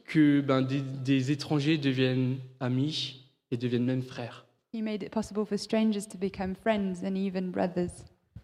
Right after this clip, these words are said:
Speaker 1: Et c'est ça l'essence même de l'évangile.
Speaker 2: And that is at the heart of the gospel.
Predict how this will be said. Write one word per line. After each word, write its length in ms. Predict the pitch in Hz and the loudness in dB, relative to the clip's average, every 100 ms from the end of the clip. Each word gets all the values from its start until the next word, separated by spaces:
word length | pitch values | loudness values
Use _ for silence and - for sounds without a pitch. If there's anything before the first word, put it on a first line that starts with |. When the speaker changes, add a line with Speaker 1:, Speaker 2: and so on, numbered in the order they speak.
| - - | -10 -8
Speaker 1:
Et 40 | |
c'est 140 | - | -4
ça 240 | 127 214 180 | 0 0 2
l'essence 400 | 135 - 131 151 | 0 0 -4 -2
même 300 | 135 120 120 - _ _ - | 0 0 -4 -12 _ _ -8
de 60 | |
l'évangile. 380 | 110 110 107 104 117 _ _ - | -6 -8 -10 -12 -16 _ _ -8
Speaker 2:
And 140 | 196 208 | -4 -4
that 140 | 196 - - | -6 -8 -4
is 120 | 202 | -2
at 80 | 196 | 0
the 240 | - 175 214 | -2 0 2
heart 240 | 208 214 | 0 -2
of 100 | 185 | -6
the 80 | 196 | -2
gospel. 460 | 190 180 - 175 | -2 -2 -6 -6